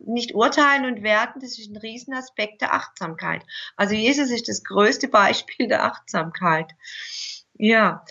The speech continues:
aber eben oft sind wir, wie ich es vorher schon gesagt habe, ab-, abgelenkt durch unsere eigenen Ged-, also unsere eigenen Probleme und Gedanken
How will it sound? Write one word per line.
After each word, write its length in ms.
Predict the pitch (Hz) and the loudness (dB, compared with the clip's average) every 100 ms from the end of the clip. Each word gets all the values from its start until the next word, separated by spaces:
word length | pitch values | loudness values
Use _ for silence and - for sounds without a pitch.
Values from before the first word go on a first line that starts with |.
| - - | -18 -6
aber 220 | 202 208 190 | 0 2 4
eben 240 | 220 262 | 2 2
oft 400 | - 220 233 - | 2 2 0 -12
sind 380 | - 247 240 220 | -8 -4 -4 0
wir, 200 | 226 208 | 0 2
wie 100 | 208 | -2
ich 60 | |
es 60 | - | -2
vorher 280 | 240 240 254 | 2 2 2
schon 340 | 233 220 - | 0 -2 -4
gesagt 440 | - 202 208 208 220 | -2 2 2 2 0
habe, 180 | 208 - - - - - _ | 0 -2 -20 -20 -20 -20 _
ab-, 240 | - 214 - | 0 0 2
abgelenkt 760 | 247 - 359 277 202 180 170 - - - | 2 2 0 2 2 0 -6 -10 -14 -8
durch 180 | 185 185 | -6 -4
unsere 360 | 185 170 175 | -4 -2 2
eigenen 420 | 165 165 170 165 | 4 2 0 -4
Ged-, 160 | 165 165 | -4 -2
also 180 | 165 - | 0 2
unsere 300 | 196 196 - | 2 2 4
eigenen 360 | 175 190 202 | 4 4 0
Probleme 460 | 196 185 180 196 208 | -2 0 2 4 2
und 80 | 196 | -2
Gedanken 720 | 190 185 175 196 220 202 196 | 0 4 4 4 0 -4 -6